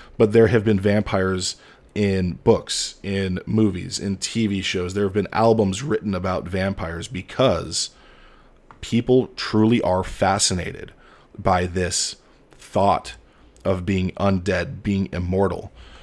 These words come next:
In fact, some people are so incredibly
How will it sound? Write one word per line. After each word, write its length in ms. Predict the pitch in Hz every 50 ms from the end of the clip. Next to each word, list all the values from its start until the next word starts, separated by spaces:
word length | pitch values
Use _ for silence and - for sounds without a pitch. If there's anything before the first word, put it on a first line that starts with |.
| - - -
In 120 | - 104 107
fact, 340 | - - 113 113 110 -
some 300 | - - - 127 147 180
people 380 | 175 - 160 156 139 135 127 -
are 180 | - 92 98 98
so 640 | - - - - - - 110 101 104 110 123 127 - -
incredibly 1000 | 104 101 92 - - - - 107 104 104 101 90 98 95 90 85 87 87 95